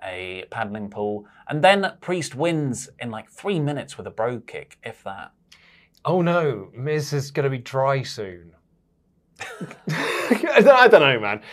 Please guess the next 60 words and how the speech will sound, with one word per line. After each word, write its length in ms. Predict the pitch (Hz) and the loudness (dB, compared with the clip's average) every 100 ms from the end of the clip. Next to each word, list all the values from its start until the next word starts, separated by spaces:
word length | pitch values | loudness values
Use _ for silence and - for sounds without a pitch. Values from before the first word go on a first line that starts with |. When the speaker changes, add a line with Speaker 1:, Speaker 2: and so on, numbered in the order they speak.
| - | 4
Speaker 2:
Yeah, 120 | 226 233 | 6 8
I'd 120 | 214 | 10
like 160 | 277 277 | 8 8
that 100 | 202 | 4
he 60 | |
won 180 | 185 175 | 6 4
with 80 | 160 | 2
the 60 | 143 | 4
brogue 260 | 139 135 | 6 6
kick 220 | 135 120 127 | 0 -4 -2
while 100 | 120 | -2
Sheamus 300 | - 120 107 | -2 -6 -6
was 100 | 110 | -10
on 140 | 110 | -10
commentary. 440 | 107 107 98 90 92 | -8 -10 -12 -16 -2
Like, 160 | 175 | 4
that 160 | 202 220 | 6 6
was 100 | 170 | 6
at 60 | 160 | 0
least 180 | 147 | -2
a 60 | 143 | -4
nice 180 | 120 110 | -6 -6
touch. 280 | 98 - - - | -12 -14 -20 -4
'Cause 100 | 170 | 0
I'm 120 | 180 | 2
quite 240 | 254 214 | 8 8
in-, 100 | 180 - - - | 6 -4 -18 2
Priest 320 | 349 302 - | 4 4 4
versus 260 | 233 175 | 2 4
Sheamus 300 | 165 151 120 | 2 0 -2
is 80 | 127 | -10
probably 260 | - 143 135 | 2 2 2
the 60 | |
match 240 | 117 117 - | -4 -8 -6
I'm 120 | 107 | -8
most 220 | 107 104 | -8 -10
looking 220 | 104 107 | -12 -14
forward 320 | 98 104 95 87 | -12 -12 -12 -14
to. 120 | 87 80 _ _ | -20 -20 _ _
And 100 | 190 | 0
I'd 100 | 185 | 2
be 140 | 196 190 | 2 0
looking 400 | 190 196 220 170 | 4 6 6 4
to 120 | 180 | 2
it, 200 | 151 - 170 | 0 0 0
looking 240 | 185 180 | 0 2
forward 220 | 160 139 | 4 4
to 100 | 139 | 4
it 100 | 120 | -4
more 360 | 123 120 101 101 - _ _ | -2 0 0 -2 -12 _ _
if 220 | - 107 - - | -10 -10 -12 -8
I 140 | 113 | -4
hadn't 200 | 117 123 | -2 -4
have 80 | 113 | -4
already 160 | 113 107 | -4 -4
seen 180 | 120 107 | -6 -8
Damian 280 | 104 101 101 | -8 -8 -10
Priest 240 | 107 104 | -12 -10
beat 180 | 107 104 | -12 -10
Sheamus, 540 | 110 101 98 98 - | -10 -10 -10 -12 -12